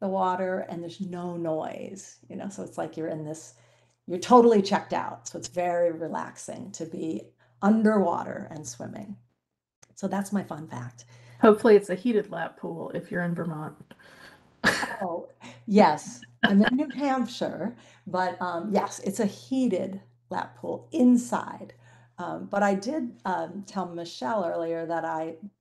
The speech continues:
Speaker 1: went this, this January to Mexico with my family and never really done anything like that before. And we went to a resort that had an outdoor lap pool. So eighty-five degrees and sunny, and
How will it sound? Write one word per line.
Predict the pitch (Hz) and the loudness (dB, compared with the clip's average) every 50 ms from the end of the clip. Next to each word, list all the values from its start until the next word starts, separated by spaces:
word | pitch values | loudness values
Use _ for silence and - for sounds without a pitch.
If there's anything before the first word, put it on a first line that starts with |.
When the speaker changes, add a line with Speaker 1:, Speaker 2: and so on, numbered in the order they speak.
| _ _ | _ _
Speaker 1:
went | - 185 180 180 185 - - - | -8 -6 -6 -6 -8 -12 -14 -10
this, | - - - - - - | -10 -10 -10 -10 -16 -12
this | - - 175 170 - - - - - - _ _ _ - | -8 -8 -6 -6 -6 -8 -8 -8 -10 -12 _ _ _ -6
January | - 208 220 240 254 240 202 180 175 170 170 170 165 | -2 0 2 4 4 2 2 0 -2 -4 -6 -8 -8
to | 165 - - 165 165 160 156 156 - - _ _ _ _ _ _ - | -8 -8 -6 -6 -4 -4 -6 -8 -10 -16 _ _ _ _ _ _ -8
Mexico | 185 202 202 - - 208 196 - 170 160 165 160 | -6 -6 -6 -6 -8 -10 -8 -8 -8 -8 -8 -8
with | 160 165 165 170 | -8 -10 -12 -12
my | 175 170 | -12 -14
family | - - 196 185 185 190 185 180 165 165 170 185 - _ _ _ _ _ _ - | -12 -8 -6 -6 -4 -4 -6 -6 -8 -10 -10 -12 -14 _ _ _ _ _ _ -14
and | 151 156 156 151 - - - | -12 -12 -12 -12 -14 -14 -8
never | - 165 190 196 185 190 | -2 0 0 2 2 2
really | 180 175 175 175 170 | 2 4 4 2 2
done | 175 175 180 170 | 2 0 -2 -2
anything | 170 165 170 170 175 165 160 | -2 -2 -4 -4 -4 -4 -4
like | 160 156 156 - | -4 -4 -4 -4
that | 170 160 165 165 | -4 -4 -4 -4
before. | 165 165 165 - 202 196 190 190 180 180 180 - - | -6 -8 -4 0 0 2 2 2 2 0 -2 -4 -6
And | 165 165 | -8 -8
we | 160 160 | -6 -6
went | 165 165 156 - | -6 -6 -6 -6
to | - 165 | -8 -8
a | 151 | -6
resort | 147 156 160 156 156 165 160 160 - - - | -4 -4 -4 -4 -2 0 0 0 0 -2 -6
that | - 196 | -10 -10
had | - 165 151 | -8 -8 -8
an | 147 151 - _ _ - | -8 -10 -12 _ _ -4
outdoor | 180 180 180 180 - - - - 180 170 - - - - - | 0 0 0 0 -2 -4 -4 0 2 2 2 2 -2 -2 -2
lap | 202 190 196 185 - - - _ _ | -2 -2 -2 -2 -4 -6 -14 _ _
pool. | - 98 - - - _ _ _ _ | -12 -12 -12 -14 -20 _ _ _ _
So | - - 165 - - | -6 -4 -4 0 4
eighty-five | 190 190 220 247 - 269 240 240 214 | 6 8 8 8 6 4 2 2 2
degrees | 240 208 208 214 208 202 202 196 196 196 | 0 2 2 4 6 6 6 6 4 4
and | - 180 170 170 | 0 -4 -6 -6
sunny, | - - - 170 - - - - - - | -4 -4 -4 -4 -4 -6 -8 -10 -10 -10
and | - | -12